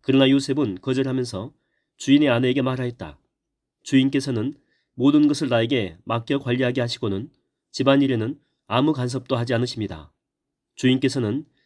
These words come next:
가지신 모든 것을 나에게 맡기셨으므로 이 집안에서는 나의 위에는 아무도 없습니다. 나의 주인께서 나의 마음대로 하지 못하게 한 것은 한 가지뿐입니다. 그것은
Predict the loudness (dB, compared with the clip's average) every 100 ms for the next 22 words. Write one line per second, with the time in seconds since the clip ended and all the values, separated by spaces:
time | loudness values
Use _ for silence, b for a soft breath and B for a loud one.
0 | _ _ 0 2 2 2 2 2 0 0
1 | -2 -4 -10 _ _ -2 0 2 0 -2
2 | -4 -6 -6 -6 -6 -8 _ _ _ -6
3 | -4 -2 0 2 0 -2 -6 -6 _ _
4 | _ -4 2 4 4 2 0 0 -6 -8
5 | -4 0 0 -2 -4 -8 -10 -18 _ _
6 | _ _ _ _ _ 0 4 4 4 2
7 | 2 -2 -2 -6 -10 _ _ _ 0 4
8 | 4 4 2 0 0 -2 -4 -2 -2 -2
9 | -4 -4 -6 -4 -4 -4 -4 -4 -4 -4
10 | -2 -4 -10 _ _ _ _ _ 0 2
11 | 2 0 -2